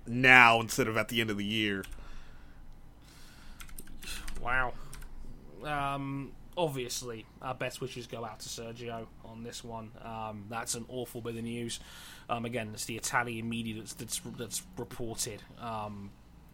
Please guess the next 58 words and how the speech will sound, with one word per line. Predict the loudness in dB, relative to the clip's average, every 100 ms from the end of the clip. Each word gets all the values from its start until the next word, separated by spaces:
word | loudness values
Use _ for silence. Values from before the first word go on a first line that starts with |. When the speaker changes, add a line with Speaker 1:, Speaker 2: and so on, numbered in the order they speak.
| -18 -12
Speaker 2:
p-, | -10 -10 -6
chance | -2 -2 -2
of | -6
lung | -6 -6
cancer, | -8 -10 -6 -6 -6 -12 -16 -8 -8 -4
and | -4 -4 -6 -8 -8
the | -8 -6
fact | -8
he's | -8
in | -8
a |
deep | -8 -6
coma, | -6 -4
that's | -6
come | -6 -6
from | -6
the | -8
Italian | -6 -4 -4 -6 -6
media | -6 -6 -6 -6
on | -6 -6
this | -4 -4
one. | -4 -8 -10
But, | -14 -4 -4
uh, | -2 -4 -8 -14 -16 -16 -6
again, | 0 0 2
wish | 0
Sergio | 0 0 -2 -4
the | -4
best. | -4 -2 0 -2
Um, | -2 -4 -4 -4
that's | -8 -4 -4
a, | -2 -6 -6
that's | -6 -6
a, | -8 -10
that's | -10 -10
a | -10
cruel | 0 8 8
blow | 8 0 -2 -4 -6 -10
to | -8
the | -6
team. | -4 -2
Speaker 1:
Yeah. | 0 -2
Speaker 2:
And | -4
I, | -4
I |
know | -4
they, | -4
I | -2
know, | -2 -4 -6 -6
I | -4
know | -2 -2
they | -2
dedicated | -4 -4 -6 -8 -8
the | -6
pole | -4 -2
position | -4 -4 -6 -8
to | -8
him | -8 -6 -8